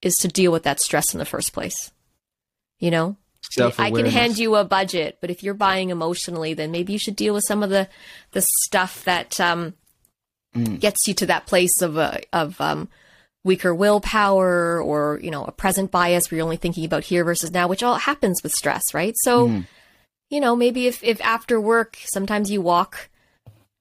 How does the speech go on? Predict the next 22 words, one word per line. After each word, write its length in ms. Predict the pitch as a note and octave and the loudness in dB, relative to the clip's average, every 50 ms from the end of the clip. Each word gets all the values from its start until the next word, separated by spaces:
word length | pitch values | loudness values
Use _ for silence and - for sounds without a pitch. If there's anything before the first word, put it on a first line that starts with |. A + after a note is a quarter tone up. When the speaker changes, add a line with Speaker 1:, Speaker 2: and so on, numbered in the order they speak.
| _ _ _ | _ _ _
Speaker 1:
by 220 | - F#3 F3 F3 E3+ | 0 2 2 2 0
the 80 | E3 E3 - | 0 -2 -2
stores 640 | - - F3 F3 F3+ G#3 A3+ B3 C4+ C#4+ C#4 B3+ A3+ | -2 0 2 4 4 4 4 4 2 2 0 -2 -4
and 160 | G3 F3+ F3+ | -4 -2 -2
you 120 | F3 E3+ D#3+ | -2 -2 -2
happen 260 | G#3 F3 - - - | -4 -4 -2 0 0
to 60 | A#2 | 2
Speaker 2:
Mm. 40 | A2+ | 2
Speaker 1:
go 160 | F3+ E3+ E3 | 2 2 2
in 260 | F3 F#3+ G3+ A3+ A#3+ | 2 2 2 0 0
'cause 140 | A#3 G3+ F3 F3 | 0 -2 -2 -2
you're 100 | F3 D#3+ | -2 0
bored 400 | E3+ F3+ F#3 G3 G#3+ B3 C4 B3 | 0 2 2 4 2 2 2 2
or 100 | G#3 F3 | 2 2
you're 120 | E3 D3+ E3 | 2 0 -2
stressed 360 | - - G3+ G3 A3+ - - | -2 0 0 0 0 0 -2
or 40 | F#3 | -2
whatever 320 | F3 F3 E3+ F3 E3 E3+ D#3+ | -2 0 0 0 0 0 -2
it 80 | D#3 | -2
is, 240 | D#3+ F3+ G3+ G#3+ - | -2 -2 -2 -4 -4
maybe 220 | - F#3+ F#3+ G#3 G3+ | -4 -4 -2 -2 -2
instead 380 | G3 G3 - - G#3 A3 F#3+ | -4 -4 -2 0 0 0 0